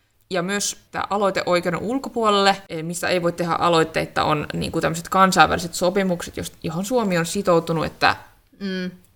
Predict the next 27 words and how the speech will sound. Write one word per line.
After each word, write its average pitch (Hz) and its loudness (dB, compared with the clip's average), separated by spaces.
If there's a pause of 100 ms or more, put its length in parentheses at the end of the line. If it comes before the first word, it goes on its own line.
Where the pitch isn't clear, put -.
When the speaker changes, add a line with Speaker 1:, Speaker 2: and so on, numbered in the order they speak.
(520)
Speaker 2:
Et 185 -12
me 175 -6
ei 170 -4
nyt 170 -8
yhtäkkiä 180 -4
voida 170 2
tehdä, 175 -2 (420)
ei 185 4
sillä, 240 6
että 202 -2
haluaisin, 180 4
mut 170 -6
tehdä - -4
kansalaisaloitetta, 165 0 (680)
vaikka 160 -2
joka 165 2
on 156 0
ihmisoikeuksien 165 0
vastainen, 160 0 (100)
koska - 0
Suomi 165 2
on 175 -2 (520)
kansainvälisissä 170 2 (160)
sopimuksissa 180 0
sitoutunut 175 2
noudattamaan - 0
ihmisoikeuksia. - -10